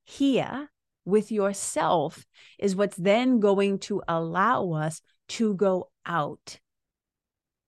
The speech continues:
to become, instead of just looking for the help is, you actually become one of the help is. But we can't help anybody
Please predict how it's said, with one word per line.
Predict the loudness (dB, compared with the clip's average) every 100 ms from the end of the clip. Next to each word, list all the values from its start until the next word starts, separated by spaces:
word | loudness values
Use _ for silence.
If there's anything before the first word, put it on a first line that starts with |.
| _ _ _ _ _ _ _ 0
to | 2
become, | 4 2 0 -4 -2 2 2 0 -4 -10 -6
instead | -2 0 2 2
of | 4
just | 2 0
looking | -2 4 4 4 0 2 2
for | 0 0 0 0 -4 -10 _
the | 0 2 2
help | 2 2 2 2
is, | 0 0 0
you | 0 2
actually | 0 0 -4 0 -2 -4 _ 2
become | 4 4 0 -4 -2 2 2 0 -6 _
one | -2 -2
of | 0
the | -2
help | -2 -2 -2 -6
is. | -2
But | 0 0
we | 2 2
can't | 0 -2 0 0
help | 0 2 4
anybody | 4 4 2 0 -2 -4 -10